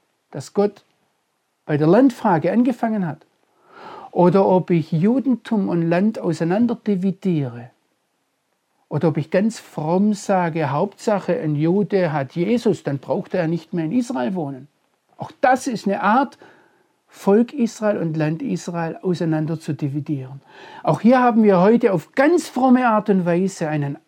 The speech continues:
Antizionismus. Letztendlich ist alles in irgendeiner Form, ob bewusst oder unbewusst,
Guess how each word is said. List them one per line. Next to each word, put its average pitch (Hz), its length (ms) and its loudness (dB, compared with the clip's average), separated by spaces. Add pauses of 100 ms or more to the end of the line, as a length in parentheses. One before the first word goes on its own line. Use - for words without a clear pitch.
Antizionismus. 190 2000 -2 (760)
Letztendlich 170 1200 -6 (800)
ist - 220 -16 (120)
alles 175 460 -2
in 160 220 -8 (100)
irgendeiner 247 880 2
Form, 170 720 -4 (460)
ob - 180 -6
bewusst 233 600 -2
oder 220 180 -4
unbewusst, 156 800 -8